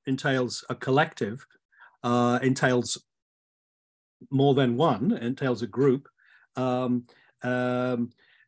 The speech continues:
it, it, you can't have a, an in, you know, a singular, uh, commoner. Um, but, but community, I think, usually takes us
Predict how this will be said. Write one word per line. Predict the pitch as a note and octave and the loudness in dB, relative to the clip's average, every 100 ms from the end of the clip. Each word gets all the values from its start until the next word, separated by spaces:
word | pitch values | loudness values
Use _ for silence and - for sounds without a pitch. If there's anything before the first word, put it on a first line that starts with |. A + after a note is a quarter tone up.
| - | -4
it, | B2 A#2+ B2+ C3 C#3 | -2 0 -2 -2 -6
it, | C3 | -6
you | C3 | -6
can't | C3 C#3+ C3 | 0 0 2
have | C3+ B2 | 2 2
a, | A#2+ A#2 | 0 -2
an | B2+ C3 | 0 2
in, | C#3 C3 | 4 2
you | C#3 | 0
know, | B2+ A2+ | -2 -2
a | |
singular, | A2+ D3 C3+ A#2+ A#2 G#2+ - _ - | -4 -2 0 0 -2 -6 -12 _ -8
uh, | A#2+ G#2+ | -8 -6
commoner. | - D#3 A2+ G#2+ D3+ _ - | 0 2 2 -2 -6 _ -6
Um, | B2 B2 A#2+ A#2 G#2+ _ - - _ | -2 0 2 0 -2 _ -20 -20 _
but, | C#3 C#3 _ _ - | 2 2 _ _ -8
but | C#3 | -8
community, | - C#3 D3+ F#3+ D#3+ - C#3+ C3+ C3 | -2 4 6 6 4 2 4 4 2
I | C3 | -2
think, | D#3 C3+ B2+ - _ | 0 -2 -4 -20 _
usually | D3+ C3+ D3 C#3 C#3 | -10 -2 -2 0 -2
takes | A#2+ D#3 C3+ C#3 | 0 -2 -2 -6
us | B2+ | -8